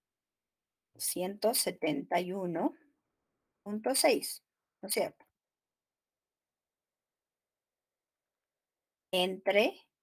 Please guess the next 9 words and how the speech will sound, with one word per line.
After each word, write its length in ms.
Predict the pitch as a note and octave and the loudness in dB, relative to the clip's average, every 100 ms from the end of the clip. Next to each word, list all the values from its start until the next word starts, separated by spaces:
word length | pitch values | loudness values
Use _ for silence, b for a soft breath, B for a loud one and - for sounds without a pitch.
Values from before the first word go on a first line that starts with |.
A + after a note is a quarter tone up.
| - | -12
el 220 | - F3+ | -10 -10
pe-, 320 | - F3 - _ - | -4 -4 -4 _ -10
el 180 | F3 F3+ | -10 -4
peso 300 | F#3+ G#3 D4 | -2 2 4
del 260 | B3+ A#3 | 4 2
niño, 460 | A#3 G#3+ G#3+ C#4 - _ _ _ _ - | 2 2 2 0 -4 _ _ _ _ 2
que 180 | G3+ | 4
es 200 | C#4 - - _ _ _ _ _ _ _ _ _ _ _ _ _ _ _ _ _ _ _ - | 4 0 -10 _ _ _ _ _ _ _ _ _ _ _ _ _ _ _ _ _ _ _ -8
dos 480 | F#3+ F3+ G#3+ - | -2 -2 -2 -8